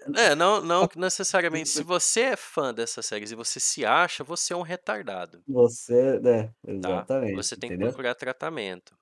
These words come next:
Speaker 2: entendeu? Porque você
Speaker 1: E
Speaker 2: pode
Speaker 1: aí
Speaker 2: gostar, mas não precisa esfregar e: "Oh, eu sou o culto". <laughs>
Speaker 1: O culto. E aí a gente fez uma listinha aqui hoje, né,
Speaker 2: Sim.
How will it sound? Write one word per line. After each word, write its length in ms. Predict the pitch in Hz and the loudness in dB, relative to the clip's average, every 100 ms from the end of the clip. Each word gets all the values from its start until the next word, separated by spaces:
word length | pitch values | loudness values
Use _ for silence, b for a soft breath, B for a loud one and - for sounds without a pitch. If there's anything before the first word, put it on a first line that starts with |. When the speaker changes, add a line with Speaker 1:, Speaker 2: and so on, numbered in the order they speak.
| _ | _
Speaker 2:
entendeu? 200 | - - | -14 -12
Porque 180 | - 131 | -10 -8
você 220 | 143 123 | -4 2
Speaker 1:
E 0 | |
Speaker 2:
pode 380 | 123 120 117 127 | 6 8 6 4
Speaker 1:
aí 0 | |
Speaker 2:
gostar, 520 | 156 - - 98 117 | 0 -2 -2 -2 -2
mas 180 | 120 120 | -4 -12
não 100 | 143 | -14
precisa 440 | 190 175 - 175 | -12 -12 -12 -10
esfregar 800 | 143 - 107 98 95 95 98 92 | -10 -8 -6 -6 -4 -4 -4 -6
e: 220 | 92 90 | -10 -12
"Oh, 380 | 98 110 147 127 | -12 -8 -8 -10
eu 100 | 113 | -14
sou 540 | - - 123 143 123 _ _ _ _ _ _ - | -16 -12 -10 -10 -14 _ _ _ _ _ _ -20
o 120 | - _ _ | -20 _ _
culto". 560 | - 220 254 - - _ _ _ _ _ _ _ | -10 -10 -10 -20 -20 _ _ _ _ _ _ _
<laughs> 180 | - - | -12 -4
Speaker 1:
O 180 | 120 120 | -4 -4
culto. 800 | - - 117 123 139 - 165 - | -8 -2 0 2 0 -2 -2 -2
E 120 | - 127 | 2 6
aí 220 | 127 127 | 8 6
a 40 | |
gente 200 | 143 156 | 4 0
fez 180 | - 165 | 0 2
uma 180 | 165 185 | 2 0
listinha 720 | 185 175 - - - 151 156 | -2 -4 -6 -10 -6 -2 -2
aqui 220 | 143 131 | 0 2
hoje, 320 | 117 135 143 | 4 4 0
né, 200 | 110 120 | -4 -6
Speaker 2:
Sim. 180 | - - | -8 -14